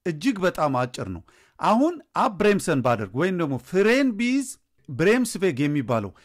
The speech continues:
ፍሬን በሚይዝበት ሰዓት መኪናው ለመቆም የሚወስድበት ርቀት ከአምፕሉ የበለጠ ነው የሚሆነው። ሁለተኛ እንደገና ከኋላዬ ኤል ካቬ አለ። ለዚህ ኤል ካቬ አደጋ ነው መሆንበት። ስለዚህ የዚህ ጥያቄ መልስ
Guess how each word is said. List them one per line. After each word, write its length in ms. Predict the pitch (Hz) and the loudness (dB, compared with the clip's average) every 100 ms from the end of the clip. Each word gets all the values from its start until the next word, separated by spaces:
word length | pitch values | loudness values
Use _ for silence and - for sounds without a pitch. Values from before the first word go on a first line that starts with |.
| _ _ - | _ _ -4
ፍሬን 260 | 185 247 | 0 2
በሚይዝበት 720 | 214 208 196 233 196 180 208 | 2 2 2 2 0 -2 -2
ሰዓት 320 | 202 226 277 277 - 127 | 0 0 0 -2 -10 -6
መኪናው 460 | 147 185 220 262 247 | -6 -4 -2 0 0
ለመቆም 560 | 160 175 226 - - 113 | 0 2 0 0 -2 0
የሚወስድበት 920 | 151 165 190 214 208 170 170 185 135 - _ - 160 | -2 -2 -2 -2 -4 -6 -4 -4 -4 -10 _ -4 -2
ርቀት 520 | 233 269 - 277 277 - - _ - | -2 -4 -2 -2 -2 -12 -20 _ -6
ከአምፕሉ 500 | 196 208 226 220 240 262 113 | 0 2 2 0 -2 -2 -2
የበለጠ 640 | 123 175 220 233 226 202 165 | 0 2 2 2 2 0 -2
ነው 120 | 135 | -2
የሚሆነው። 360 | 107 98 90 92 _ _ _ - | -4 -6 -10 -14 _ _ _ -4
ሁለተኛ 440 | 190 240 240 240 | 0 0 0 0
እንደገና 340 | 233 226 220 247 262 | 2 0 0 -2 -4
ከኋላዬ 580 | - 175 208 220 226 233 233 | -4 0 4 4 4 2 0
ኤል 200 | 190 196 202 | 0 0 0
ካቬ 280 | - 170 147 135 | -2 -2 0 0
አለ። 140 | 107 90 _ _ - | -2 -8 _ _ -8
ለዚህ 400 | 147 196 190 302 381 | 0 0 0 -4 -2
ኤል 160 | 220 220 | -2 -2
ካቬ 280 | - 214 214 240 - | -2 0 0 -4 -4
አደጋ 380 | 151 170 185 165 196 220 | 0 2 2 2 4 4
ነው 120 | 156 | 2
መሆንበት። 460 | 131 117 104 117 - | 0 -2 -4 -6 -4
ስለዚህ 380 | 208 233 226 285 _ _ | 0 0 0 -6 _ _
የዚህ 400 | 120 160 185 214 285 | -2 0 0 -2 -4
ጥያቄ 360 | 226 208 202 202 | -2 -2 -2 -2
መልስ 220 | 196 208 | -2 -2